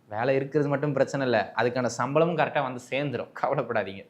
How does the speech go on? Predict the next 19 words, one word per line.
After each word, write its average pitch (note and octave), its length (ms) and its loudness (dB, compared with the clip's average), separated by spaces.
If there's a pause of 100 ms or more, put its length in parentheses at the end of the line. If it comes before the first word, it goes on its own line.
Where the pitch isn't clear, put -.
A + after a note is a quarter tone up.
சரிங்களா? A#2+ 360 -6 (380)
அந்த D3+ 120 2
மாதிரியான E3 280 6
ஒரு C3+ 100 6
அமைப்புல C#3+ 500 0
நல்ல C3 120 4 (100)
வேலையாகவே A2+ 540 0
அமையும். F#2+ 260 -16 (180)
இது C3+ 160 0
ஒரு A2 120 2 (380)
அமைப்பு. A#2+ 320 0 (880)
அதனை D3 220 6 (100)
அடுத்த F3+ 200 2 (100)
அமைப்பாக, C3+ 440 2
அன்பு B2+ 200 -4
நண்பர்களே, A#2+ 360 -2
இந்த A#2+ 180 -2
காலகட்டம் B2 480 2 (1300)
வருமான G3 520 6